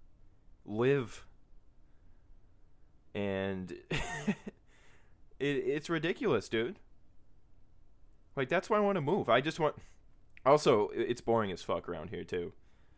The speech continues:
The only time it's actually interesting is when, like, it's summertime and there's shit happening in the city. That's the only time it's really cool in Chicago. And sometimes the lights are cool, too, during the winter.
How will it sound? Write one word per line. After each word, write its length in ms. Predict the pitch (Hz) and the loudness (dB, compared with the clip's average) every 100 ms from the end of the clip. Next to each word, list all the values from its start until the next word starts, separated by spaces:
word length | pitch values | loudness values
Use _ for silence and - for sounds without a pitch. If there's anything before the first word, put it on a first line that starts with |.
| - - - - | -20 -20 -20 -6
The 60 | 113 | 0
only 120 | 123 | 2
time 180 | 151 135 | 2 0
it's 120 | 113 | 2
actually 360 | 120 - 95 80 | 0 2 0 -2
interesting 420 | 98 120 - 117 | -2 -4 -4 -4
is 140 | 92 | -4
when, 140 | 95 90 | -4 -4
like, 340 | 87 95 - _ - - _ - - _ _ - - | -6 -8 -12 _ -20 -20 _ -20 -20 _ _ -20 -8
it's 180 | 101 - | -6 -2
summertime 640 | 101 107 120 120 113 120 - - _ - - | -2 0 0 -2 -2 -8 -18 -20 _ -16 -6
and 140 | 98 | -4
there's 80 | 87 | -2
shit 180 | 123 90 | -4 -2
happening 320 | 98 - 90 | -2 -2 -6
in 120 | 85 | -8
the 60 | - | -8
city. 280 | 87 87 | -8 -6
That's 240 | 90 107 - | -2 -2 -4
the 80 | - | -6
only 260 | 104 104 | -4 -4
time 300 | 98 95 90 | -4 -4 -4
it's 160 | 87 - | -8 -6
really 200 | 92 90 | -6 -6
cool 220 | - 87 | -6 -8
in 60 | 85 | -8
Chicago. 400 | - - 87 92 | -10 -8 -6 -2
And 160 | 131 | -2
sometimes 400 | 165 127 131 101 | 0 0 0 0
the 80 | 104 | -2
lights 260 | 92 90 107 | 0 -2 -4
are 60 | |
cool, 220 | - 95 | -6 -6
too, 260 | 87 101 85 | -6 -6 -6
during 180 | 87 87 | -6 -8
the 60 | |
winter. 400 | 85 90 85 92 | -8 -10 -8 -10